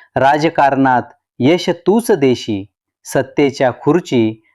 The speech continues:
भक्ताला नेशी. तू क्रूर नाहीस, तू आहेस न्यायी, तुझ्याशिवाय जगी सत्य कोणी नाही. जे पेरले तेच उगवणार, हाच तुझा न्याय जगाला तारणार. मनातील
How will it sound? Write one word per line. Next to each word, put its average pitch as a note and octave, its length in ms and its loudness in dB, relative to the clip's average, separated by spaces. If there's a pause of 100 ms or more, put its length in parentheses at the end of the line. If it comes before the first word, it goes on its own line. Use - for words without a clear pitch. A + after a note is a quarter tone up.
(100)
भक्ताला E3+ 640 -2
नेशी. G#2 580 -8 (680)
तू A#3 100 2
क्रूर A#3 400 2
नाहीस, A#2+ 580 -4 (280)
तू C3 100 2
आहेस C3 420 -2
न्यायी, A2 500 0 (580)
तुझ्याशिवाय C3 680 2
जगी C3+ 540 -2 (200)
सत्य F#3 400 -2
कोणी F3 420 0
नाही. G2+ 400 -4 (680)
जे C#3+ 140 2
पेरले C#3+ 680 0 (360)
तेच A#3 240 2
उगवणार, A#2 580 0 (380)
हाच F#3+ 420 -2
तुझा B2 260 0
न्याय G#2+ 340 -2 (440)
जगाला A#2+ 440 0
तारणार. G2+ 580 -4 (800)
मनातील G3 520 2